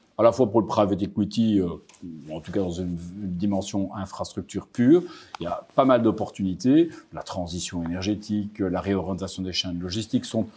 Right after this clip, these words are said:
autant de, de potentiel ici dans les infrastructures où on a des partenariats publics-privés qui permettent réellement de donner beaucoup de visibilité sur ces projets.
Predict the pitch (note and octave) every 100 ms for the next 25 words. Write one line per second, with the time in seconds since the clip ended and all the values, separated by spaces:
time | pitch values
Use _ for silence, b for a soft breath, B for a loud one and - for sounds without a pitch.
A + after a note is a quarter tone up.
0 | B B A3 F#3+ G3+ F#3+ F3+ D3+ B2+ A2
1 | A#2+ G#2 C#3 B2 A2+ - A#2+ G#2+ C3 G#2+
2 | G2 F#2+ - A2+ G2+ G2 F3+ D3 A2+ A#2
3 | A#2 - G#2+ - G#2 G2 G2+ A2 F#2+ G2+
4 | - G#2+ G2 D3 D3+ A2+ G#2 G2+ B2+ B2+
5 | A2+ G#2+ A#2 G#2+ F#2+ G2 F#2+ A2+ - B2+
6 | A2 G2+ G2+ G2 F2+ G#2+ - - F#2+ -
7 | G#2 G#2+ F3